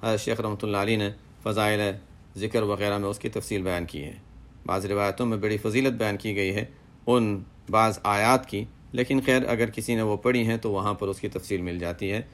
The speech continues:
کہ کیا کیا پڑھنا ہے۔ سورہ فاتحہ ہے، آیت الکرسی ہے، اور جن کو یاد ہے ان کے لیے بتا رہا ہوں کہ شہید اللہ انہ لا الہ الا ہو والملائکۃ واولو العلم قائماً بالقسط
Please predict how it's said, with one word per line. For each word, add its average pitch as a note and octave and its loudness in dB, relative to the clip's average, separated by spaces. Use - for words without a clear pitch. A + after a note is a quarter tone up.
کہ A2 -2
کیا G2 -2
کیا F2 -4
پڑھنا D#2 -6
ہے۔ C#2+ -8
سورہ G2+ 0
فاتحہ A2+ 2
ہے، A#2 2
آیت G2+ 0
الکرسی G#2+ 0
ہے، A2 2
اور G#2 2
جن A2 0
کو A#2 4
یاد A#2 6
ہے C3 2
ان C#3+ 4
کے A#2+ 2
لیے A#2+ 6
بتا G#2+ 2
رہا G2 0
ہوں G#2 0
کہ - -6
شہید A2 2
اللہ G#2+ 2
انہ G2+ 0
لا G2+ 0
الہ G2+ -2
الا G2+ 0
ہو G#2+ 0
والملائکۃ A2 0
واولو G2+ 0
العلم G#2 0
قائماً G#2+ 0
بالقسط G2+ -2